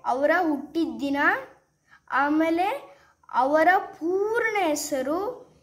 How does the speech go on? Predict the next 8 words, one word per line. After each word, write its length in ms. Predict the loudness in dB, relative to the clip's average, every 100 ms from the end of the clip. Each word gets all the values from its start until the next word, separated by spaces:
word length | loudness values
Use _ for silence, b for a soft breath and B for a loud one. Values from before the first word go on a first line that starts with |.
| b
ಇದು 240 | -8 -2 2
ಅವ್ರಿಗೆ 460 | 4 4 2 0
ಪ್ರಶಸ್ತಿ, 880 | -2 0 -2 0 -2 -2 -4 -6 -2 -2 -4 -12 -20 _ _ _ _ _ -8
ಇವೆಲ್ಲ 420 | -2 0 2 4
ಆದ್ಮೇಲೆ 540 | 4 4 0 2 4 4 0 B B -12
ಹೆಸರು, 560 | -8 -4 0 2 2 0 -2 -4 -8
ವಿಷಯ, 460 | -10 -8 0 2 2 2 0 B B B -20 -6
ದಿನಾಂಕ. 480 | -2 0 0 -2